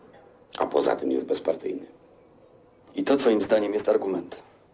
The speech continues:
Speaker 1: W obecnej sytuacji tak.
Speaker 2: Nie, on jest za uczciwy do tych rozróbek.
Speaker 1: Przecież nie będzie sam.
Speaker 2: Z kim? Przecież wiesz, że nawet w naszej rodzinie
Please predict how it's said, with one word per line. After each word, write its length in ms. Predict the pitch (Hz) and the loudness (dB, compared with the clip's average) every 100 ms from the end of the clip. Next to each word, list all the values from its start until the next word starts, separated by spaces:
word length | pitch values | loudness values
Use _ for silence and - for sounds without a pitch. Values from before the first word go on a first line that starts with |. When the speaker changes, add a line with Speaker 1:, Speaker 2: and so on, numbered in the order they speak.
| _ _ _ _ _ _ _ _ _ _ | _ _ _ _ _ _ _ _ _ _
Speaker 1:
W 140 | - | -14
obecnej 360 | 52 55 - 57 | -6 -4 -4 -4
sytuacji 480 | - 55 52 - - | -6 -6 -6 -6 -4
tak. 180 | 131 - - _ _ _ _ _ _ _ _ - - _ - - - - - | -4 -4 -16 _ _ _ _ _ _ _ _ -20 -20 _ -20 -20 -20 -20 -6
Speaker 2:
Nie, 180 | - 120 | 0 4
on 80 | 113 | 4
jest 140 | 107 | 4
za 100 | 101 | 2
uczciwy 400 | 98 - 101 98 | 0 -2 -6 -6
do 100 | 92 | -6
tych 160 | 90 - | -8 -10
rozróbek. 520 | 92 95 92 87 - - - - - - - - - - - _ _ - - - - - - | -6 -2 -2 -2 -4 -8 -10 -20 -20 -20 -20 -20 -20 -20 -20 _ _ -20 -20 -20 -20 -20 -20
Speaker 1:
Przecież 380 | - - - - | -18 -14 -8 -6
nie 80 | 57 | -4
będzie 260 | 57 55 55 | -2 -2 -4
sam. 240 | - 50 - - - _ - - - | -6 -10 -14 -20 -20 _ -20 -18 -6
Speaker 2:
Z 100 | - | -4
kim? 300 | - 285 - - - _ _ _ _ - - - _ - | 0 0 0 -6 -20 _ _ _ _ -20 -20 -20 _ -6
Przecież 300 | - 113 107 | -2 0 0
wiesz, 140 | 104 101 | 0 0
że 80 | |
nawet 280 | 101 98 98 | 0 -2 -2
w 60 | 107 | -2
naszej 280 | 107 - 101 | -4 -2 0
rodzinie 420 | 98 90 69 | 0 -2 -12